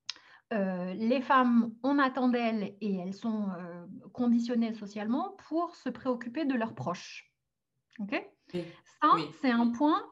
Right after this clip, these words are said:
Speaker 1: euh, qui est, euh, quasi universel. Alors, <laughs> de deux choses l'une, soit, euh,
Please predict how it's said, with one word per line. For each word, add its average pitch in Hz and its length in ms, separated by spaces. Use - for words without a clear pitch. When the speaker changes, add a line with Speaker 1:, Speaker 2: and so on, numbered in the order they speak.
Speaker 1:
euh, 202 540
qui 233 340
est, 330 140
euh, 214 100
quasi 240 300
universel. 214 640
Alors, 214 400
<laughs> - 540
de 233 80
deux 311 160
choses 302 280
l'une, 247 440
soit, 311 680
euh, 202 460